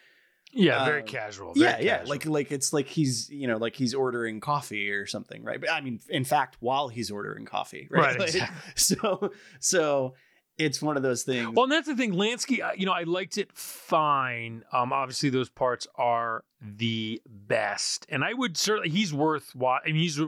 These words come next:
Speaker 1: his performance is worth watching the movie.
Speaker 2: Agreed, agreed.
Speaker 1: Um, but I almost wanted the movie to be this, like, micro Lansky at a diner with a journalist,
Speaker 2: Ag-
Speaker 1: eighty minute movie.
Speaker 2: Yeah, me too.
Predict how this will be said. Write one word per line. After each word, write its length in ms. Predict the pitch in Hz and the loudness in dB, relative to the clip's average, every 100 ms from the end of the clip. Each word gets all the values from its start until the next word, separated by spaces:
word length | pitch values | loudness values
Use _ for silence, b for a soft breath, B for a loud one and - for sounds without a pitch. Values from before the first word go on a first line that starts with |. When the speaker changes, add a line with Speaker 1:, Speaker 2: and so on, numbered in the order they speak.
| - B B B | -4 B B B
Speaker 1:
his 180 | 190 | -2
performance 520 | 143 165 160 147 131 131 | 2 0 2 0 0 -2
is 120 | 113 | -2
worth 300 | 120 120 - | -2 -4 -2
watching 340 | 117 113 117 | -2 -2 -6
the 60 | 104 | -4
movie. 380 | 104 113 98 90 | -2 -2 -2 2
Speaker 2:
Agreed, 340 | 170 143 113 - | 2 4 2 0
agreed. 160 | 143 123 | -4 2
Speaker 1:
Um, 560 | 123 113 110 104 104 - B B B B B B B _ | 2 2 -4 -8 -10 -14 B B B B B B B _
but 140 | 147 202 | 2 2
I 80 | |
almost 320 | 214 254 247 160 | 0 -2 -2 0
wanted 380 | 185 196 185 | 0 0 -2
the 60 | 156 | 0
movie 380 | 151 170 180 156 | 2 2 2 -2
to 60 | 135 | 0
be 160 | 135 | 0
this, 240 | 127 120 139 | 0 -2 0
like, 220 | 120 117 | 0 0
micro 1120 | 117 123 131 127 131 131 120 113 110 104 104 _ _ _ _ _ _ _ _ - | -4 -2 -4 -6 -4 0 0 -2 -2 -4 -8 _ _ _ _ _ _ _ _ 2
Lansky 760 | 117 131 135 135 - 143 127 | 4 4 0 -4 -4 -2 -4
at 60 | 117 | -4
a 100 | 113 | -6
diner 680 | 107 117 113 117 113 107 104 | -4 -4 -4 -6 -4 -2 -2
with 220 | 104 120 | -2 -4
a 40 | |
journalist, 840 | 98 98 113 113 110 139 107 - - - | -6 -4 -2 -2 0 0 0 -4 -6 -4
Speaker 2:
Ag- 60 | |
Speaker 1:
eighty 280 | 123 123 123 | -2 -2 -4
minute 320 | 117 113 110 | -6 -8 -8
movie. 360 | 110 113 104 98 | -6 -4 -2 2
Speaker 2:
Yeah, 160 | 147 117 | 2 2
me 160 | 127 | -2
too. 200 | - 117 | -6 -10